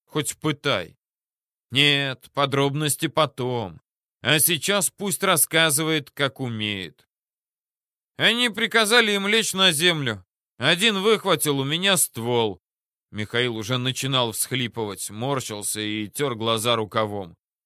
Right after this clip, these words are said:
Сказал, что его нарезной отследить могут. Выстрелил из моего ружья прямо в спину лежачему.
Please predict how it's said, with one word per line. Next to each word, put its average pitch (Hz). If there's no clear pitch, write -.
Сказал, 208
что 196
его 208
нарезной 208
отследить 190
могут. 104
Выстрелил 156
из 131
моего 151
ружья 156
прямо 151
в 117
спину 143
лежачему. 113